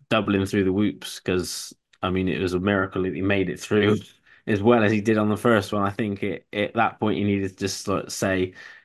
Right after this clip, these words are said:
like, "Yeah, I don't need to win this race. It's a heat race.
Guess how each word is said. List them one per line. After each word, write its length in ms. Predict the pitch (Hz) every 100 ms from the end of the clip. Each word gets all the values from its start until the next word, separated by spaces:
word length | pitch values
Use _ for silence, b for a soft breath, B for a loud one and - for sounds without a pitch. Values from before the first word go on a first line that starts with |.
| B _ -
like, 280 | 98 95 -
"Yeah, 140 | 95
I 40 |
don't 140 | 90 98
need 140 | 90
to 80 | 95
win 160 | 92 90
this 200 | 87 -
race. 260 | 87 87 - _ _ _ 101
It's 180 | 90
a 60 | 92
heat 220 | 98 90
race. 520 | 78 85 85 - -